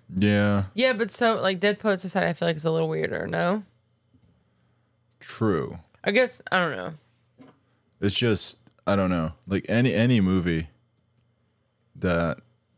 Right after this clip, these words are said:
Speaker 1: you're putting in the background, you're not really
Speaker 2: Exactly, but, like, it's a feel-good movie, and, like, you kinda know what's gonna happen. So if you miss, like, a,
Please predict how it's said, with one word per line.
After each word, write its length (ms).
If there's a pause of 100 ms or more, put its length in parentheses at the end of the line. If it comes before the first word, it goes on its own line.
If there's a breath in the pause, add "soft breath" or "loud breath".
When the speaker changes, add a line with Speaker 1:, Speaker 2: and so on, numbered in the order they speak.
(220)
Speaker 1:
you're 200 (160)
putting 260
in 100
the 60
background, 520
you're 120
not 280
really 440 (640 loud breath)
Speaker 2:
Exactly, 440
but, 100
like, 120
it's 140
a 80
feel-good 420
movie, 340
and, 120
like, 200
you 60
kinda 300
know 180
what's 180
gonna 200
happen. 640 (680)
So 140
if 160
you 80
miss, 340
like, 240
a, 340